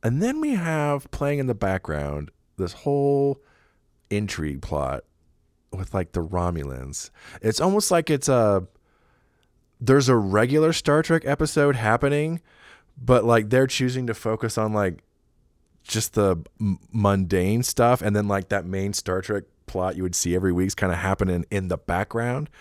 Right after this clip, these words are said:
What do you guys think? Does that, does that kind of Romulan B plot add a lot to the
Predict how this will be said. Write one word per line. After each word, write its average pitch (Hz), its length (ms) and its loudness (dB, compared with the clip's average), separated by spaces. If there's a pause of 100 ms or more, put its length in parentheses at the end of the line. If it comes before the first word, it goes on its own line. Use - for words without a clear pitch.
(920)
What 208 140 2
do 233 60 2
you 208 60 6
guys 160 160 4
think? 107 180 2
Does 117 160 0
that, 185 300 2 (480)
does 165 200 2
that 208 200 2
kind 180 180 0
of 147 140 0 (200)
Romulan 127 540 2
B 120 180 2
plot 131 440 0 (1000)
add 220 240 2
a 208 60 2
lot 190 340 2
to 190 80 2
the 175 180 4